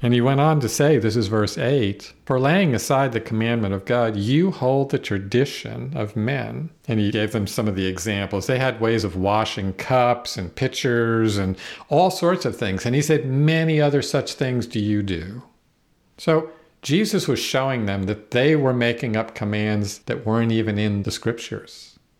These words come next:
And they held to them. And it's just a religious way of being. And it has followed through the centuries. We still do it today.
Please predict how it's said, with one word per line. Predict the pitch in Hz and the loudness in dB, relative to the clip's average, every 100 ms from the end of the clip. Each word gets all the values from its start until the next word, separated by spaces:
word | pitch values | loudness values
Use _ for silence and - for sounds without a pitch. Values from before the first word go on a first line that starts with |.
| _ 120 | _ -2
And | 107 | 0
they | 101 | -2
held | 85 117 110 - | -2 0 0 -4
to | - - 95 | -10 -6 -4
them. | 95 90 - - - - | -6 -10 -14 -20 -12 -4
And | 127 | -4
it's | 123 | -4
just | - 156 156 | -2 -2 -2
a | 170 | -2
religious | 135 123 110 117 117 107 - | 0 2 2 0 -2 -4 -2
way | 104 101 | -2 0
of | 98 - | -2 -2
being. | 107 107 95 - - - | 0 0 -2 -4 -14 -6
And | 120 120 165 | -2 -2 -2
it | 131 - | -4 -2
has | 139 147 | -2 -2
followed | - 151 170 170 165 | 0 2 2 0 -2
through | - 147 147 | 0 2 4
the | 143 | 0
centuries. | - 160 156 - 101 87 98 | 0 -2 -2 -4 -4 -2 -2
We | 113 | 0
still | 117 - 131 131 | -2 -2 0 0
do | 123 127 | 0 0
it | 120 | 0
today. | - 113 110 95 | -4 -6 -4 -6